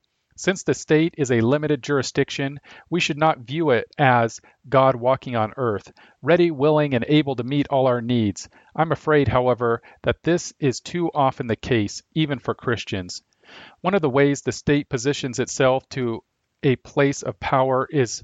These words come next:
by using the inherent sinful desires of men and women to get something for nothing.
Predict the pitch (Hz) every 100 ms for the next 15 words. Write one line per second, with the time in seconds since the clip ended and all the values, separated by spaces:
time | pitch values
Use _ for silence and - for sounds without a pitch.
0 | - 127 120 139 147 147 131 113 104 170
1 | 156 151 - 156 - 147 120 110 127 127
2 | 127 123 - 104 123 139 131 131 107 127
3 | 123 123 123 - - - 127 180 - 170
4 | 160 160 127 120 113 123 - 98 95